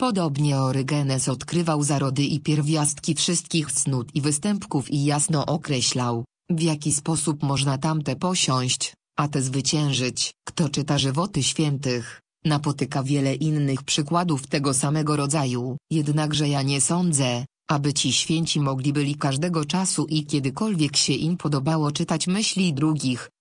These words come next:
bo ta łaska, jak i wszystkie inne darmo dane, jedynie tylko u Chrystusa Pana znajdują się jako stały przymiot, jak uczą powszechnie teologowie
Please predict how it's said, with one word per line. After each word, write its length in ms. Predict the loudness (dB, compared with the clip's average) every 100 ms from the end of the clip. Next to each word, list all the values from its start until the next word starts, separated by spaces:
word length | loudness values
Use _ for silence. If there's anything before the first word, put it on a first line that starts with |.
| _
bo 220 | -2 0 2
ta 160 | 2
łaska, 640 | 2 0 -2 -2 -2 -4 -8 _ -2
jak 300 | 0 0 0
i 80 | 0
wszystkie 500 | 0 0 -2 0 0
inne 380 | 2 2 2
darmo 420 | 2 2 2 2 2
dane, 520 | 2 0 0 0 -2 _ -2
jedynie 460 | 0 2 2 2 2
tylko 340 | 0 0 -2
u 140 | -2
Chrystusa 680 | -2 -2 -2 -2 -2 0 0
Pana 300 | 0 0 0
znajdują 540 | 0 -2 0 0 0 0
się 160 | 2
jako 300 | 0 0 0
stały 360 | 0 0 0 0
przymiot, 680 | 0 2 2 0 -2 -6 -12 _ -4
jak 240 | -2 0 -2
uczą 340 | -2 0 0
powszechnie 600 | -2 0 2 2 0 0
teologowie 920 | 0 0 2 2 2 2 2 0 0